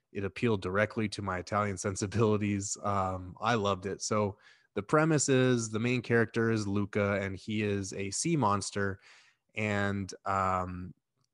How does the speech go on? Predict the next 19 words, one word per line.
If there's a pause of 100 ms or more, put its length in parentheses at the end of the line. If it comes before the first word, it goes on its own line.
you
know,
his,
his
family
is
very
overprotective
of
him.
He
kinda
lives
a
boring
life
below
the
sea,